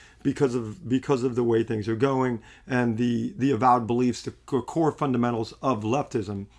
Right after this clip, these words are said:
are foundationally atheistic. So I'm not just throwing that out there willy-nilly. So how do we do that? Okay,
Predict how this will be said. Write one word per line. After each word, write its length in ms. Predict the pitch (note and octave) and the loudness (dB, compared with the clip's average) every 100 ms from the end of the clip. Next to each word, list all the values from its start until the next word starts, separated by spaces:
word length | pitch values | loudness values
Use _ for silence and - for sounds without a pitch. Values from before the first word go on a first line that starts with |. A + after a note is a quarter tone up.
| _ | _
are 140 | B2+ | -6
foundationally 960 | A2 - A#2+ A2+ C3 C#3 B2 A2+ G#2+ G#2+ - | -4 -6 -4 2 4 2 -2 -2 -2 -6 0
atheistic. 680 | C3+ B2+ B2 C3+ - - - - _ _ | 2 4 4 2 0 -8 -14 -20 _ _
So 140 | - A2+ | -6 -2
I'm 80 | |
not 220 | B2 B2+ - - | -2 -4 -10 -8
just 300 | - A2 - G#2 - - | -4 -4 -6 -20 -16 0
throwing 280 | C#3 C3+ | 2 4
that 160 | B2 A2+ | 2 2
out 200 | C#3 C3+ | 2 0
there 300 | A#2+ A2 A2 - - - - - | -2 -4 -6 -14 -20 -20 -6 4
willy-nilly. 500 | C#3 B2 B2 G2+ G2 - _ _ - | 6 8 4 2 -4 -14 _ _ 0
So 360 | E3 C#3 - - | 4 6 4 -4
how 100 | D3+ | 0
do 80 | F3 | 2
we 80 | D3+ | 4
do 140 | D3 | 4
that? 240 | B2 G#2+ - | 2 -2 -2
Okay, 300 | C#3+ D3 | 0 0